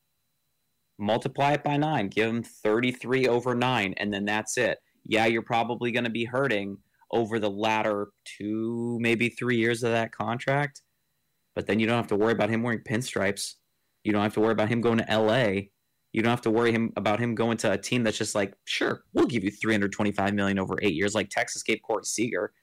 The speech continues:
still blows my mind, but that happened. So anything is possible,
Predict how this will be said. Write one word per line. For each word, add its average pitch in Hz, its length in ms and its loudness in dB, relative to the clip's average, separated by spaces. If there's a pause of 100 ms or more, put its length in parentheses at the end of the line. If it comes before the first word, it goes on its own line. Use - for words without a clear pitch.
(180)
still 117 300 2
blows 90 260 0
my 92 100 -2
mind, 107 380 0 (760)
but - 140 -2
that 147 180 0
happened. - 520 -4 (800)
So 139 440 4 (640)
anything 285 380 2
is 247 80 -4
possible, 180 680 -4